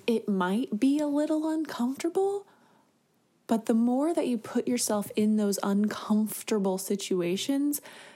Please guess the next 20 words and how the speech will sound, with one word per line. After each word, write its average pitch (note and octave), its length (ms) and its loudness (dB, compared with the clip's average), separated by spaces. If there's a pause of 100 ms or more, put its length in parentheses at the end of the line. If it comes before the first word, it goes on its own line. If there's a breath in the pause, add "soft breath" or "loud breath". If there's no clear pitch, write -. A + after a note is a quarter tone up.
(200 loud breath)
the G#3+ 100 4
more G#3+ 420 2
you C4+ 220 4
realize D4+ 720 2 (260 loud breath)
that - 200 -6
those C4 280 2
situations, D4 1120 2 (1300)
they, A#3 180 2 (180)
maybe C4 340 4
they're G#4 140 2
not E4 260 0
as C4 140 0
bad B3+ 400 0
as G3+ 160 0
you're G#3 80 0
building A3+ 420 0
up A#3+ 160 -2
in G#3+ 100 2
your F#3+ 120 2
head. - 480 -4